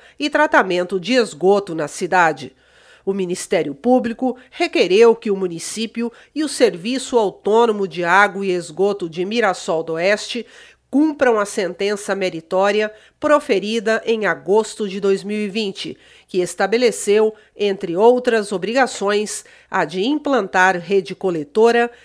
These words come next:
e de tratamento de esgotamento sanitário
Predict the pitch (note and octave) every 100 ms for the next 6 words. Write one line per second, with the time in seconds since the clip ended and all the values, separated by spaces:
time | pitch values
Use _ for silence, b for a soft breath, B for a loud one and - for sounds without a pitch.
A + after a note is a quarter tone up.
0 | B G3 E3+ G3 - C4 C4 A3 F3+ G#3
1 | A3+ A3+ F3 G3 F3+ F#3 F#3+ F3+ E3+ E3
2 | E3 D#3+ - G3 C4+ C4 F3+ F#3+ F#3+